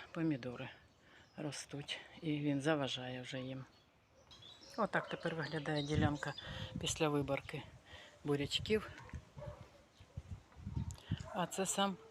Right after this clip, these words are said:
а це сам врожай бурячків. Я не люблю дуже великі, крупні. Отакі, як і самий раз.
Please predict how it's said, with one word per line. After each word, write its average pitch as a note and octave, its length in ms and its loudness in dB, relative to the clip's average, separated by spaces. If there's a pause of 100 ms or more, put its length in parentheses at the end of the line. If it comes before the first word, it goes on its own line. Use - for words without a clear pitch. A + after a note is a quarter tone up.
(420)
а G3 80 -2
це F#3+ 140 -4
сам F#3+ 240 4
врожай E3+ 360 2
бурячків. D#3 640 -2 (380)
Я G#3+ 100 6
не F3 120 8
люблю D#3 300 0
дуже D3 220 -2
великі, D3 340 -2
крупні. D#3 480 -4 (880)
Отакі, F3 480 0 (240)
як D#3 260 -2
і - 200 -6
самий E3+ 400 2
раз. D3 380 -4